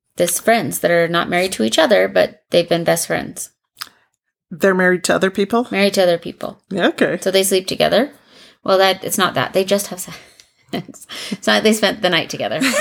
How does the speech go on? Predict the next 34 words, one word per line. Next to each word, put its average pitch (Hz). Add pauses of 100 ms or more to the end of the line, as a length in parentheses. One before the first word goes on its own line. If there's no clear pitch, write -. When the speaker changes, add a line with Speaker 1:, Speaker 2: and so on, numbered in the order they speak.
(160)
Speaker 1:
I -
don't 190
wanna, 180
Speaker 2:
<laughs> 175
Speaker 1:
like 175
Speaker 2:
There's 381
a 330
difference. 208
Speaker 1:
Yeah, 185
there 190
is 196
a 185
big 170
difference, -
I -
think. - (320)
They 302
just 269
have 254
sex. -
Speaker 2:
They 214
just 196
have 202
sex. -
Speaker 1:
And 214
then 196 (100)
Speaker 2:
Okay. 160
Speaker 1:
they 190
go 185
back. 165
And 214
so 208 (320)
this 220
book, 208